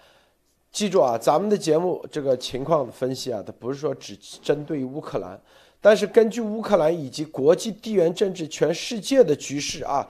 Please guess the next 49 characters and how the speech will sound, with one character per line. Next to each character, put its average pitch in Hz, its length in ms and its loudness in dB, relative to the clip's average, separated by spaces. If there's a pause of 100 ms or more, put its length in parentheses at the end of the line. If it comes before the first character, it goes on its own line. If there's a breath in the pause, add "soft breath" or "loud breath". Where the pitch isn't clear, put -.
(280 soft breath)
来 156 120 6
给 156 140 4
大 156 120 8
家， 147 240 4 (340 soft breath)
来 165 280 6
给 156 260 2
大 170 220 6
家 151 160 6
带 165 260 10
来 143 140 8
未 185 300 8
来 139 220 4
啊， 147 180 4
以 135 140 0
及 143 160 -8
接， 170 300 4 (220)
加 143 240 2
上 147 160 0
咱 117 180 -2
们 147 160 -4
内 165 140 6
部 131 120 -4
的 110 140 0 (100)
重 160 220 2
要 135 140 2
的 107 140 -8 (380)
这 135 120 -4
些 127 40 -2
情 117 280 -8
报 135 100 4
啊， 101 180 -8 (580)
告 143 180 4
诉 123 80 -2
大 123 80 2
家 120 80 0
都 151 120 -2
是 151 140 -2
提 185 400 -6
前 170 400 6 (500)
一 151 160 0
个 170 80 0
月、 190 140 10
两 127 180 4
个 139 80 -2
月 135 220 6
告 165 180 8
诉 131 120 0
大 139 120 4
家， 123 240 0